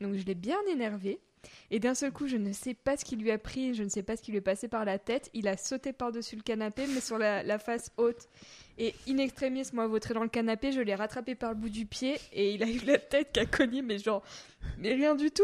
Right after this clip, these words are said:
mais il était pendu par le pied, le pauvre gosse, et j'arrivais plus à le rattraper. Et j'étais complètement bloquée, je ne savais plus quoi faire, et du coup, j'ai fini par le lâcher, pauvre gosse.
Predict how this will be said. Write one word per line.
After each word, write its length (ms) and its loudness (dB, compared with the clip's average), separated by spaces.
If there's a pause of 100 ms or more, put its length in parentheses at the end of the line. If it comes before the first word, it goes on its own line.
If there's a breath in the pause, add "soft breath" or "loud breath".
mais 80 10
il 80 6
était 200 4
pendu 360 6
par 220 6
le 100 6
pied, 180 2
le 80 8
pauvre 300 8
gosse, 360 4
et 60 2
j'arrivais 400 6
plus 180 2
à 100 10
le 40 6
rattraper. 640 2 (500 loud breath)
Et 100 0
j'étais 280 0
complètement 500 2
bloquée, 400 4
je 80 0
ne 80 2
savais 240 10
plus 160 4
quoi 180 8
faire, 260 2
et 40 2
du 100 -4
coup, 120 -6
j'ai 120 -2
fini 200 -4
par 160 -2
le 100 -2
lâcher, 420 -4
pauvre 220 -14 (100)
gosse. 220 -20